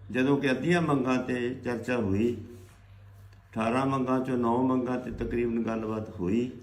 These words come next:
ਤੇ ਨੌ ਮੰਗਾਂ 'ਤੇ ਬਾਕੀ ਸੀ। ਮੁੱਖ ਮੰਤਰੀ ਸਾਹਿਬ ਦੀ ਅੱਖ 'ਚ ਇਨਫੈਕਸ਼ਨ ਸੀ,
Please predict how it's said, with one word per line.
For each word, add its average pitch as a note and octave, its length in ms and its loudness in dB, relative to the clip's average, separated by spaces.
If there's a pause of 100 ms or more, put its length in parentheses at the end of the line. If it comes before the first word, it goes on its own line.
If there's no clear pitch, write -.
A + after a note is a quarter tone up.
(880)
ਤੇ D#3 160 2
ਨੌ C3+ 360 6
ਮੰਗਾਂ A#2 360 2
'ਤੇ D3 140 -2
ਬਾਕੀ F#2 340 -4
ਸੀ। - 200 -20 (1900)
ਮੁੱਖ B2 200 0
ਮੰਤਰੀ D#3 380 0
ਸਾਹਿਬ D3+ 300 0
ਦੀ D#3 140 0
ਅੱਖ C#3 260 0
'ਚ - 100 -10
ਇਨਫੈਕਸ਼ਨ C3+ 720 0
ਸੀ, C3+ 380 0